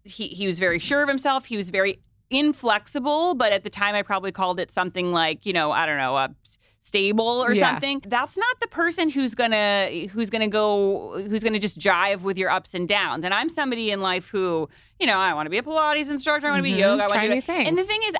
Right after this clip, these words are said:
Speaker 1: I, I'm okay with being, that's how I am. I'm a seeker. I try new things. I always had different jobs, which is why I love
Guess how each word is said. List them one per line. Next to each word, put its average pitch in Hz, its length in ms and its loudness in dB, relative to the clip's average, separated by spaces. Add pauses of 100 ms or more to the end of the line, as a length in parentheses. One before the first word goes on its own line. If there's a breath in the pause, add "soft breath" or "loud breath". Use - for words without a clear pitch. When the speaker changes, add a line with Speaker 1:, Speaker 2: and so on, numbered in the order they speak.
(200)
Speaker 1:
I, 415 200 2 (300)
I'm 339 140 2 (140)
okay 320 200 -2
with 269 140 0
being, 196 260 -2
that's 247 200 0
how 311 180 0
I 220 140 2
am. 202 280 -4
I'm 185 140 0
a 254 40 -4
seeker. 277 320 -4
I 180 100 0
try 180 200 -2
new 185 140 -6
things. - 320 -2
I - 140 -4
always 285 200 -2
had 254 140 -2
different 190 240 -6
jobs, 185 240 0
which 269 120 -8
is 311 120 -8
why 233 200 2
I 208 40 2
love 208 360 -2